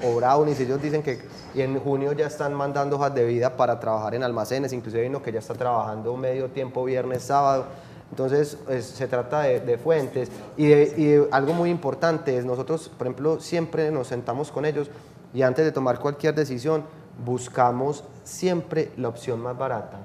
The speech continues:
en términos de hotel, en términos de desplazamiento, aunque, o sea, siempre hacemos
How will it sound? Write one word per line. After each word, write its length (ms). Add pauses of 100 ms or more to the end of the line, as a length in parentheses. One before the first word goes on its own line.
(600)
en 260
términos 480
de 80
hotel, 800
en 140
términos 420
de 140
desplazamiento, 1200 (480)
aunque, 560
o 80
sea, 160
siempre 640
hacemos 520